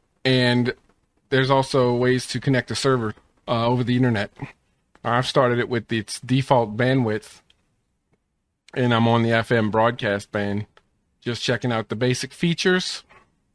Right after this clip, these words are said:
There's an audio response spectrum here. There's a twelve K, fifteen K, and then the running, uh,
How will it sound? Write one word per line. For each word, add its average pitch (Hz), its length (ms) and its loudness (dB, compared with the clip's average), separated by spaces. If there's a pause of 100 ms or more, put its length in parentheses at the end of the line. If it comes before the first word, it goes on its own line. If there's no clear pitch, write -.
(1120)
There's 120 320 0
an 113 320 -2
audio 139 640 4 (920)
response 135 680 0 (1120)
spectrum 143 540 0
here. 143 380 4 (840)
There's 107 200 -6
a 107 40 -6
twelve 135 380 -2
K, 135 420 0 (500)
fifteen 131 440 0
K, 123 500 0 (2000)
and 123 100 -2
then 123 140 0
the 120 80 -2
running, 120 420 0
uh, 113 280 -4